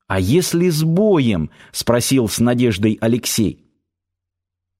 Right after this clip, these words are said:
«У них лучники есть на этот раз», — подал голос Чолон.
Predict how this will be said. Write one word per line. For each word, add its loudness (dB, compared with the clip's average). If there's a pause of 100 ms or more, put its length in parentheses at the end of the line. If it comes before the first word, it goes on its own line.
(200)
«У 2
них 0
лучники 0
есть 0
на 2
этот -2
раз», — -2 (120)
подал 0
голос 0
Чолон. -2